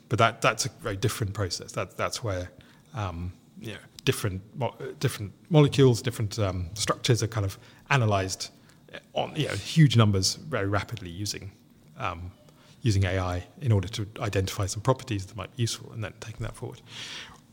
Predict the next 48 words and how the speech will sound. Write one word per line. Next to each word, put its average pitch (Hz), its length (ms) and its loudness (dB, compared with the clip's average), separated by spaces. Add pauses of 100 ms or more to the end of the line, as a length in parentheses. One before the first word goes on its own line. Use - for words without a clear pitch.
(160)
We 165 100 12
don't 127 160 10
work 113 200 8
in 104 80 -4
that 90 140 0
area. 87 260 -2
We 110 140 6
work 101 220 6
in 104 60 2
a - 20 2
much 101 180 -2 (120)
sort 107 140 -6
of 95 80 -12
broader 95 420 4 (800)
technology, 98 640 2
physical 98 360 -2
sciences 92 460 -2
kind 101 180 -8
of, - 260 -16
kind 113 180 -2
of - 60 -6
area. 113 320 -2 (440)
Um, 92 440 0 (1500)
and 98 400 2 (600)
yeah, - 200 -6 (160)
th-, - 140 -12 (340)
yeah, 139 220 6
a-, 143 200 6
as 143 180 6
of, 104 220 -2
as 117 160 2
of 98 80 -4
now, 113 240 6
we 95 100 2
don't 95 140 2
know 92 100 2
anyone 90 220 0
who's, - 360 -8
who's 113 160 -12
doing 101 220 -10
the 104 60 -10
same, 110 360 -8 (400)
exactly 123 380 2
the 98 60 2
same 92 200 -2
kind - 160 -10
of 101 100 -10
thing. - 240 -12